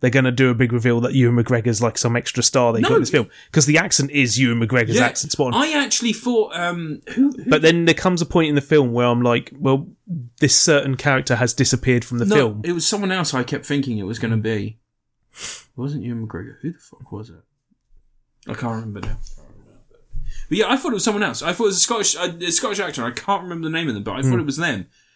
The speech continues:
Speaker 2: And then when it was revealed that it was fucking the dude from Stoker,
Speaker 1: <laughs>
Speaker 2: what's his name?
Speaker 1: It's
Speaker 2: Um,
Speaker 1: Ozymandias.
Speaker 2: Yeah, and he's
Speaker 1: But
Speaker 2: in so much stuff.
Speaker 1: Yeah, but he disappears from the film
Speaker 2: Yeah.
Speaker 1: partway through. Like, you think he's been blown up on a boat.
Speaker 2: Yeah.
Speaker 1: But there was,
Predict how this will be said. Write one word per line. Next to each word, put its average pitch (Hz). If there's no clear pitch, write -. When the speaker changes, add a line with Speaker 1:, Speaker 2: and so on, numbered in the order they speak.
Speaker 2:
And 143
then 185
when 196
it 196
was 180
revealed 220
that 196
it 170
was 165
fucking 175
the 156
dude 165
from 135
Stoker, -
Speaker 1:
<laughs> -
Speaker 2:
what's 214
his 135
name? 107
Speaker 1:
It's 143
Speaker 2:
Um, 156
Speaker 1:
Ozymandias. 143
Speaker 2:
Yeah, 226
and 190
he's 208
Speaker 1:
But 320
Speaker 2:
in 269
so 294
much 254
stuff. -
Speaker 1:
Yeah, 170
but 156
he 185
disappears 170
from 135
the 123
film 143
Speaker 2:
Yeah. 311
Speaker 1:
partway 135
through. 143
Like, 139
you 160
think 180
he's 151
been 135
blown 123
up 117
on 120
a 117
boat. 135
Speaker 2:
Yeah. 110
Speaker 1:
But 139
there 135
was, 123